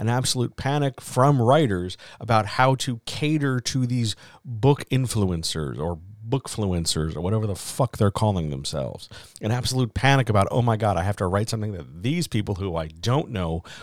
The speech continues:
will like. Somehow I have to impress these gatekeepers," more so than traditional publishing. Two, uh, it allows for a culture and climate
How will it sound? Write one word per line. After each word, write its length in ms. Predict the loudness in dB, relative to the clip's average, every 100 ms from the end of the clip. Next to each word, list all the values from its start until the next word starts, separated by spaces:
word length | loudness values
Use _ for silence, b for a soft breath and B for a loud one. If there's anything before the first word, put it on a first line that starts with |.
| B
will 240 | 2 2 2
like. 440 | 4 4 2 -2
Somehow 340 | -4 0 0 0
I 80 |
have 140 | -2 -4
to 120 | -8
impress 600 | -12 -10 -2 0 0 -4 B B B -8
these 420 | -4 -2 -4 -8
gatekeepers," 1080 | -2 0 0 -4 -10 -8 -8 -10 -10 -12 -14 _ _ -4
more 320 | 4 8 8
so 320 | 6 6 6
than 260 | 4 0 -2
traditional 440 | 0 0 2 -2
publishing. 480 | -2 -4 -4 -10 -14 _ _ _ _ _ _ _ _ _ _ _ _
Two, 360 | 0 2 0 -4 _ _ _ _ _ _ _ _ _ _ -6
uh, 160 | -4
it 120 | -2 0
allows 360 | 2 2 0
for 200 | -2 -2
a 60 | -2
culture 400 | -2 -2 -2 -2
and 140 | -4
climate 500 | -4 -2 -2 -2 -6